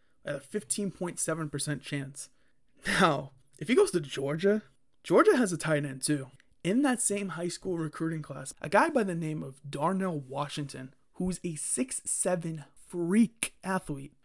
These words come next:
So you think about this. Georgia could get Eric Gilbert, run two tight end sets with him and Darnell Washington, and you still got George Pickens on the outside with J T Daniels throwing the football, with Kendall Milton improving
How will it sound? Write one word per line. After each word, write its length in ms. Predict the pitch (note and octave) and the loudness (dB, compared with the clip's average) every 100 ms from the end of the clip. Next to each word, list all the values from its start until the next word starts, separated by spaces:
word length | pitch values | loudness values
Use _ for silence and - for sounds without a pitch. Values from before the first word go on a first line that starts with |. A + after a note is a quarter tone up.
| _ | _
So 540 | - - E3+ E3+ D3+ - _ _ | -8 2 4 4 0 -6 _ _
you 120 | F#3 | -10
think 200 | F3+ C4 | -2 -2
about 280 | A#3 G3+ D3 | 2 0 0
this. 320 | D3+ D3 - _ - | -4 -4 -10 _ -20
Georgia 540 | C#3 E3 A3+ C4 C#4+ | -6 2 2 2 -4
could 200 | C4+ A3 | -2 -2
get 200 | F3 - | -2 -4
Eric 260 | C#3+ D#3 F#3+ | -4 -6 -4
Gilbert, 400 | D#3 C3 C#3 - _ _ _ | -6 -6 -8 -10 _ _ _
run 220 | C#3+ D#3 D3 | -8 -6 -6
two 220 | - F#3+ | -6 -6
tight 260 | - G3 | -2 -2
end 160 | G3 F3 | -2 -4
sets 220 | E3+ D#3+ | -6 -8
with 100 | C3+ | -16
him 220 | - F#3 | -10 -8
and 100 | G3 | -6
Darnell 300 | E3+ F3 F#3 | -4 -4 -4
Washington, 640 | C#3+ C#3+ D#3 - C3+ C#3+ C3+ _ _ _ _ _ - | -4 -6 -8 -10 -12 -12 -14 _ _ _ _ _ -6
and 140 | F#3+ | -2
you 60 | F3+ | 0
still 260 | - A3 | 0 0
got 200 | G#3 F#3 | 0 -4
George 440 | D3 F3 F#3 F3+ - | -6 -4 -2 -2 0
Pickens 380 | F#3+ F#3+ E3+ | 0 0 -4
on 100 | D#3+ | -4
the 80 | D#3 - | -6 -6
outside 680 | D3+ - - C#3+ D3 E3 | -4 0 0 0 0 0
with 180 | D#3 C#3+ | -2 -6
J 300 | D3 D#3 E3+ | -4 -2 -2
T 200 | - F#3 | 0 -4
Daniels 480 | D#3 D3 D#3+ F3+ D#3 | -2 -2 0 -2 -2
throwing 420 | D#3 D3+ D#3+ F3 | -4 -2 -2 -2
the 80 | D#3 | -6
football, 520 | - C#3 E3+ F3+ G3 _ _ _ | -6 -2 4 4 2 _ _ _
with 180 | D#3+ D3+ | 0 0
Kendall 400 | - F3+ F3+ F3 | -2 -2 0 0
Milton 500 | D#3 D#3+ F3+ F#3+ F3+ _ | 0 -2 -2 -4 -6 _
improving 760 | D#3+ E3 D3 F3 F3 E3 F3 | -4 -4 -4 0 0 0 -4